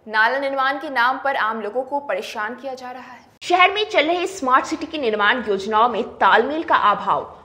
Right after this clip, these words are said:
और अभियंताओं की अदूरदर्शिता शहरवासियों पर भारी पड़ रही है। Smart City निर्माण कंपनी ने साल भर में एक प्रोजेक्ट पर सड़क की तीन-तीन बार खुदाई कर दी है,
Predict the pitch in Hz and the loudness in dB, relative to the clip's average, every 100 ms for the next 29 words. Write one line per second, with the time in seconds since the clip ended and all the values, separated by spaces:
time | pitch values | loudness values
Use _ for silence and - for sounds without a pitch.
0 | - 285 277 254 254 285 285 285 294 277 | 4 6 6 2 -4 -4 -6 -2 4 4
1 | 320 381 311 339 - - - - 285 294 | 4 -2 -4 -6 -10 -20 -14 0 0 2
2 | 349 302 269 269 277 311 302 370 381 320 | -2 0 2 2 0 -4 0 2 2 0
3 | 277 262 220 226 302 320 277 277 - 220 | 0 2 0 0 -4 -2 -2 -4 0 0
4 | 285 311 294 294 302 190 - - _ _ | 2 0 -2 -2 -6 -8 -16 -20 _ _
5 | _ - 262 294 - 294 320 285 262 240 | _ -2 2 2 0 -6 -6 -4 -2 0
6 | 285 294 247 247 302 330 196 - - - | 0 0 -2 -2 -8 -6 -8 -10 -18 -20
7 | - - - 370 381 453 359 359 349 392 | -20 -20 -2 6 8 6 4 0 0 -4
8 | 302 339 - 311 285 330 349 - 196 294 | -4 -4 -2 0 0 0 -4 2 2 2
9 | - 302 285 370 - 339 - 294 339 349 | -2 0 2 0 -4 -8 -6 -4 -2 -2
10 | 370 381 247 254 285 285 254 247 - 294 | -2 2 4 4 0 -2 0 0 -2 -4
11 | 294 285 | -4 -10